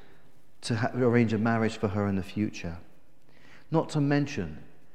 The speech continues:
the immense trauma caused to that woman in what she'd been put through by Shechem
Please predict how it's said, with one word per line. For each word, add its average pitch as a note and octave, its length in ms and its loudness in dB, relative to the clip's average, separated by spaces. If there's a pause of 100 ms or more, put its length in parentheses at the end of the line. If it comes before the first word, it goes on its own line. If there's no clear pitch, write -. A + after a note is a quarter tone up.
(340)
the A2+ 140 4
immense A#2 360 4
trauma A2+ 560 0
caused G#2 300 0
to - 80 -4
that G#2 140 -2
woman F2+ 360 -2 (440)
in F#2+ 120 0
what G#2 140 2
she'd G2+ 140 -2
been G2+ 160 4
put - 240 0
through D#2+ 320 -2 (320)
by F#2 120 2
Shechem F2 560 -2